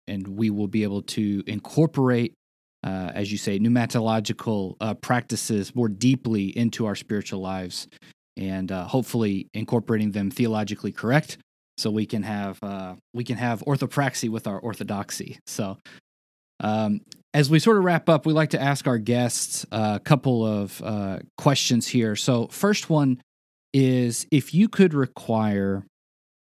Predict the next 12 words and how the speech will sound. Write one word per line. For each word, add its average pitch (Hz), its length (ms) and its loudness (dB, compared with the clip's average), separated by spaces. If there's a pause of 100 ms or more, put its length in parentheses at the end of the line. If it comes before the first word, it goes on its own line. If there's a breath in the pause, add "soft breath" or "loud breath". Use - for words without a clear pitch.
(120)
every 117 560 2
Christian, 95 580 -4
or 101 60 -2
maybe 151 260 4
your 123 140 0
students, 107 460 0
since - 320 -2
you're 104 180 0
in 104 120 -4
a 104 60 -4
teaching 101 340 -4
context, 98 680 -6